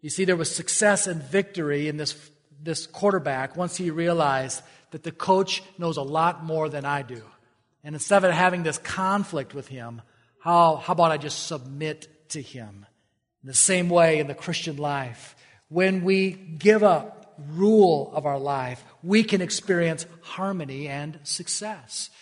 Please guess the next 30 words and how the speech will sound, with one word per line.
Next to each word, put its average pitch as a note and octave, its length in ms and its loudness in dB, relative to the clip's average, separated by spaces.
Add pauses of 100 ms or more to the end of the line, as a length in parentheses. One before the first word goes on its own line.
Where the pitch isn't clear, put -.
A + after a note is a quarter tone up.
(220)
George G#3+ 420 6
Miller, G3 480 4
this D3 300 -8
wonderful F#3 540 -2
Christian F#3 500 -4
known F#3 220 0
for F3+ 140 -10
prayer F3+ 640 0 (200)
and F3 120 -4
an F3 180 -4
orphanage, D#3+ 760 -4 (320)
was G3+ 200 4
once A3 320 6
asked G3 380 4
the F#3+ 80 -4
secret G#3+ 720 2 (100)
of F3 140 -4
his F3 200 -2
service. E3 680 -6 (680)
Mueller G#3+ 540 6
responded, F3+ 800 2 (460)
"There G#3 260 8
was C4 200 6
a C#4 60 0
day G3 300 4
when F#3+ 140 0
I F3+ 100 2
died, D#3 500 0 (1120)
utterly B3 460 6
died, C3 600 0